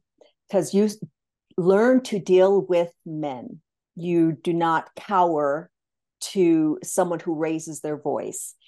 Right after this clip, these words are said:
You can get in somebody's face if you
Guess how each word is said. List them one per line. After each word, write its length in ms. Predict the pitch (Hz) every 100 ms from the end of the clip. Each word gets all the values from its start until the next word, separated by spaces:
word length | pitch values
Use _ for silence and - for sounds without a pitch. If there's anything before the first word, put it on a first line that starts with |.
| _ _
You 180 | 165 180
can 360 | 185 190 160 151 -
get 180 | 240
in 100 | 190
somebody's 520 | 175 202 190 165 156 -
face 460 | 175 143 160 - _ _
if 240 | - 185 185
you 300 | 170 160